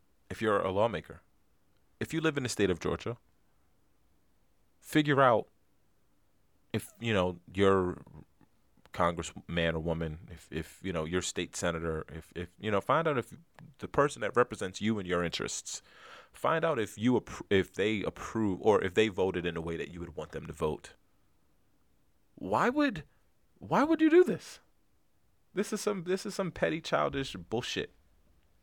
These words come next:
right? Especially considering the fact that, you know, we live in a, in a, in a,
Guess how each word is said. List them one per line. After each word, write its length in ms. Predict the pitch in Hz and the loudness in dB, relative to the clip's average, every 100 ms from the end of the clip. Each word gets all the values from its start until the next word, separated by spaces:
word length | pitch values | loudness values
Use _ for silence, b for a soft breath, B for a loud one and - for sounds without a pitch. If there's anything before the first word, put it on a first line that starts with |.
| _ b b b b _ - | _ b b b b _ -10
right? 280 | 90 104 - b b b _ - | -6 -6 -10 b b b _ -2
Especially 580 | 139 - - 202 180 | -2 -2 0 0 -2
considering 480 | 175 147 - 139 127 | -6 -8 -6 -6 -6
the 60 | 107 | -10
fact 440 | - 151 147 - | -2 2 2 0
that, 280 | 92 80 69 - _ _ _ _ _ _ _ _ _ _ | -4 -4 -6 -14 _ _ _ _ _ _ _ _ _ _
you 120 | 131 127 | -4 0
know, 100 | 98 | 0
we 220 | 110 165 | -2 0
live 300 | 160 156 143 | 4 4 4
in 100 | 143 | -2
a, 60 | |
in 240 | 143 135 139 | -2 -2 -4
a, 40 | |
in 420 | - 131 127 131 - | -2 -2 0 -2 -2
a, 240 | 120 - | -6 -6